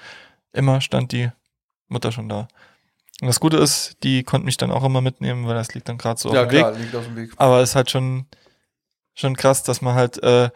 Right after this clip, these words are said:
Speaker 1: und <laughs> ich hatte noch vor kurzem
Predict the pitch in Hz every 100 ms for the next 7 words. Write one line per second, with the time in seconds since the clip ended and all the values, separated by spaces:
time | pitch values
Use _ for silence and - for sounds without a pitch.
0 | - - 131 123 - _ _ _ _ _
1 | _ _ _ _ - - - - - -
2 | 160 143 - 117 147 165 170 160 165